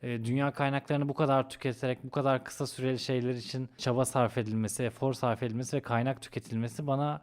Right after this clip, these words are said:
yani biraz acımasızca geliyor. Gerçekten tasarımları görünce beğeniyoruz, çok ilgimizi çekiyor ama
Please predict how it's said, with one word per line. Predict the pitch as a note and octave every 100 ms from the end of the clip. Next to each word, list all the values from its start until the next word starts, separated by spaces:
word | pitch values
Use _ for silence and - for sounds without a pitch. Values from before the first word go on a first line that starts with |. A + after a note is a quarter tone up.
| -
yani | G#2+ A2
biraz | A2 A#2+ A#2+
acımasızca | A2 B2 A#2+ D3+ C3+
geliyor. | G2+ G2+ G2 A2 E3+ -
Gerçekten | B2+ B2+ D#3 E3
tasarımları | D3 D3+ E3 E3 E3+ D#3+
görünce | E3 F3 F3 F#3+ F3+ F3 -
beğeniyoruz, | C3+ B2+ C#3 D#3 E3 E3+ F3
çok | F3
ilgimizi | D#3+ C#3+ D#3+ -
çekiyor | F3 E3+ A3 G3+
ama | F3+ G#3+